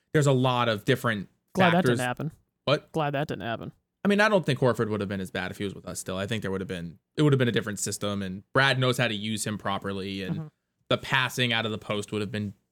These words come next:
Speaker 1: used 'cause there's actual people to
Speaker 2: Using him
Speaker 1: pass
Speaker 2: as a hub
Speaker 1: to.
Speaker 2: would have been nice, yes.
Speaker 1: Yeah. But the fact that, like, it really boils down to you spent your mid-level exception on Enes Kanter,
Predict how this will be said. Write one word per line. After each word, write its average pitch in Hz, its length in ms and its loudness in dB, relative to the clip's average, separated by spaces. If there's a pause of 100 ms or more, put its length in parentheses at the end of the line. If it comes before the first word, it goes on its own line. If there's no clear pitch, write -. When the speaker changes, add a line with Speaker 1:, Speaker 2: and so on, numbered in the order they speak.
(140)
Speaker 1:
used 110 360 0
'cause 117 120 0
there's 104 240 -4 (160)
actual 110 260 -2
people - 280 -4
to 196 40 8
Speaker 2:
Using 196 220 10
him 180 60 12
Speaker 1:
pass 185 60 10
Speaker 2:
as 160 60 8
a 160 40 6
hub 165 160 6
Speaker 1:
to. 156 40 6
Speaker 2:
would 156 60 6
have 143 60 2
been 135 100 -2
nice, 127 240 -6
yes. 131 220 -6
Speaker 1:
Yeah. 90 180 -2 (460)
But 117 280 2 (760)
the 147 100 4
fact 160 320 4
that, 180 80 0
like, 139 360 0 (1200)
it 160 160 2
really 202 340 4
boils 143 320 6
down 127 300 4
to 101 360 -2 (600)
you 135 80 2
spent 175 260 2
your 143 80 4
mid-level 151 380 4
exception 135 380 0
on 113 80 0
Enes 113 180 -4
Kanter, - 400 -8